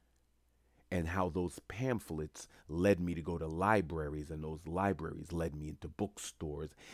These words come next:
And I would read something, and I wouldn't take it as an absolute truth. I would take it, and it was literally like a breadcrumb. I would start, it would start me on a scavenger hunt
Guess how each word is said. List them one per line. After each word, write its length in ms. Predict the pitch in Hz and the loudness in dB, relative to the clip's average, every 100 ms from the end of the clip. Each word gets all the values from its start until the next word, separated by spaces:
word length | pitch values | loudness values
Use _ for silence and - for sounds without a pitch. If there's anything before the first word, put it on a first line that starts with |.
| - - | -18 -8
And 220 | 95 82 - | -2 -2 -2
I 80 | |
would 300 | 87 85 80 | -2 -2 0
read 280 | 92 156 127 | 0 0 0
something, 440 | - - 85 87 85 | 0 0 2 0 -2
and 80 | |
I 40 | 80 | 0
wouldn't 400 | 95 123 143 - | 2 2 2 -6
take 300 | - 127 - | -2 -2 0
it 100 | 101 | -2
as 220 | 101 95 78 | 2 2 0
an 100 | 78 | -8
absolute 640 | 85 82 - 85 78 80 - | -6 -8 -6 -8 -8 -12 -10
truth. 580 | - - 73 76 - - _ _ - _ - | -10 -8 -12 -16 -20 -20 _ _ -20 _ -14
I 60 | 82 | -8
would 160 | 80 - | -8 -6
take 340 | - 156 156 - | -4 -2 0 -2
it, 200 | - - - - | -4 -8 -20 0
and 100 | 95 | 2
it 180 | 90 - | 2 0
was 220 | 90 - _ | -4 -6 _
literally 460 | 110 139 131 131 | 2 4 6 4
like 260 | 123 110 101 | 4 2 2
a 60 | 82 | -4
breadcrumb. 680 | 69 82 78 - - 73 82 - _ _ _ _ _ | 0 -2 -2 -4 -8 -8 -10 -18 _ _ _ _ _
I 40 | - | -14
would 160 | 76 | -12
start, 560 | - - - - 120 110 | -8 -8 -8 2 2 2
it 40 | 98 | 0
would 160 | 87 | -4
start 480 | - - - 131 - | -6 -4 2 2 2
me 280 | 107 123 120 - | 2 2 2 0
on 160 | 98 | 0
a 100 | 101 | 2
scavenger 840 | 92 - - - 85 80 80 76 69 | 0 -6 -4 2 4 2 -2 -6 -8
hunt 420 | - 73 - | -8 -10 -10